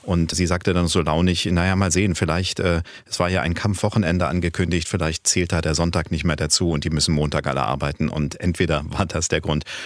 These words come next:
oder es gab andere. Vielleicht ist auch ein Grund, dass es ja, ähm, durchaus noch weitergehen könnte. Die Fortsetzung in der nächsten Woche, die ist mehr oder weniger schon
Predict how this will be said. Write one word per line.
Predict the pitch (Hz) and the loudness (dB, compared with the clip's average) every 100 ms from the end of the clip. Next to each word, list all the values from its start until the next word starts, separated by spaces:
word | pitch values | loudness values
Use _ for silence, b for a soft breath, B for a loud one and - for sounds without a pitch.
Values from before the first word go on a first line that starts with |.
| B | B
oder | - 76 | -4 -2
es | - | 0
gab | 76 - | 0 0
andere. | 82 87 | 0 0
Vielleicht | 80 82 76 80 - | 0 0 0 -2 -2
ist | 78 | -4
auch | 64 | -2
ein | 60 69 | -2 -4
Grund, | 71 71 - B B | -2 -4 -6 B B
dass | - 82 | -4 -2
es | 78 | -2
ja, | 73 73 | -2 -2
ähm, | 65 78 101 | -2 -2 -2
durchaus | - 95 - - | -2 0 -2 -2
noch | 78 | -2
weitergehen | 69 - - 65 | -2 -4 -6 -4
könnte. | - 82 85 | -2 -2 -2
Die | 78 69 | -2 -4
Fortsetzung | - 85 - 87 - 82 78 | -2 -2 0 0 2 0 0
in | - 78 | -2 0
der | 76 | 2
nächsten | 80 104 92 85 | 2 2 0 0
Woche, | 90 | 0
die | 87 69 | -2 -2
ist | 78 | 0
mehr | 78 80 | 0 2
oder | 78 | 0
weniger | 76 76 76 76 | 2 0 0 0
schon | - 69 | 0 -2